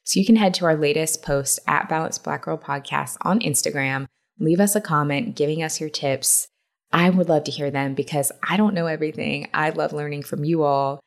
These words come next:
just as much as hopefully you like learning from me. So let's keep this conversation going. So head to our latest post on Instagram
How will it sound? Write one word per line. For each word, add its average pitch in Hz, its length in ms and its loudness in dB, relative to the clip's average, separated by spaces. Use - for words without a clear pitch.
just 208 280 4
as 180 140 0
much 151 300 2
as 139 380 0
hopefully 165 380 0
you 151 140 -6
like 147 260 0
learning 143 320 -6
from 139 240 -4
me. 135 320 -6
So 143 280 0
let's 180 480 -2
keep - 220 -6
this - 160 -10
conversation 160 680 -2
going. - 420 -4
So - 220 -6
head 170 180 0
to 175 80 0
our 165 100 2
latest 147 320 0
post 143 280 -2
on 143 160 -2
Instagram 135 800 -4